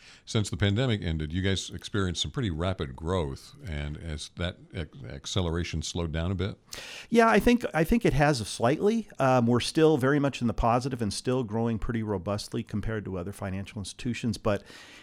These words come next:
Speaker 2: um, there's just different circumstances. People, people, because of inflation and that, are a little bit more careful, maybe a little bit more deliberate,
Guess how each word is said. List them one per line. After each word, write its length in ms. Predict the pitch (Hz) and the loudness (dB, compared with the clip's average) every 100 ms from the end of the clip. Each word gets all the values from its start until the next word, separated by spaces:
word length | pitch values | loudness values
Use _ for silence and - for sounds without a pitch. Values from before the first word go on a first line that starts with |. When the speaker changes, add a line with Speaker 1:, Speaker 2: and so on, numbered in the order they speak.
| - | -6
Speaker 2:
um, 380 | 127 113 104 92 143 | -2 0 0 0 4
there's 160 | 139 | 4
just 200 | - - | 2 2
different 280 | 160 - 127 | 2 2 2
circumstances. 680 | - 131 123 - 127 123 117 | 0 0 0 2 2 0 -4
People, 500 | - 131 143 131 123 | -4 -2 0 -2 -2
people, 420 | - 156 151 139 | -4 -2 -2 -2
because 400 | 117 - 120 104 | -4 -4 -4 -2
of 160 | 104 98 | -4 -4
inflation 680 | 92 - 117 123 - 117 | -6 -4 -2 -2 -2 0
and 140 | 113 110 | 0 0
that, 240 | 110 110 | -2 -2
are 40 | |
a 40 | 123 | 0
little 140 | 147 | 0
bit 120 | 123 | -2
more 140 | 117 107 | -4 -4
careful, 500 | - 110 107 113 110 | -2 -2 0 0 0
maybe 240 | 107 101 | -2 -2
a 80 | 104 | -2
little 140 | 110 | -2
bit 120 | 101 - | -4 -4
more 200 | 104 101 | -4 -4
deliberate, 600 | 95 98 110 113 113 | -4 -4 -2 0 -2